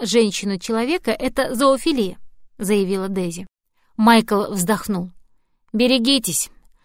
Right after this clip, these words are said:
Начнётся дискуссия, можно ли считать Вуки человеком». «Вообще-то в «Звёздных войнах»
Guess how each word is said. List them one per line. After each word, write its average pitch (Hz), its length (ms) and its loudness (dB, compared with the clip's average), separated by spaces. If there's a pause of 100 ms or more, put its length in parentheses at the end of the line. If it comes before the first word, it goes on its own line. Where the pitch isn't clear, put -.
(300)
Начнётся 254 560 -2
дискуссия, 240 640 0
можно 226 360 2
ли 208 340 0
считать 214 480 -2
Вуки 214 300 -4
человеком». 180 640 -6 (1040)
«Вообще-то 294 640 4
в 190 60 -4
«Звёздных 202 560 -2
войнах» 208 600 -2